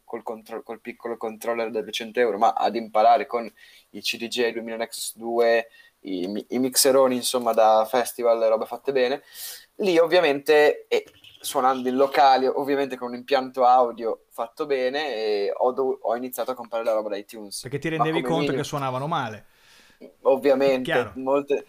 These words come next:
Speaker 1: ah, molte le altre le ho eliminate, alcune ancora le ho perché purtroppo non, ho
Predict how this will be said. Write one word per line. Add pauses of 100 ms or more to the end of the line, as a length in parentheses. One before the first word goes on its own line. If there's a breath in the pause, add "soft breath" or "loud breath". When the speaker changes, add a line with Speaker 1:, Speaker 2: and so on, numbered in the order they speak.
(100)
Speaker 1:
ah,
molte
le
altre
le
ho
eliminate,
alcune
ancora
le
ho
perché
purtroppo
non,
ho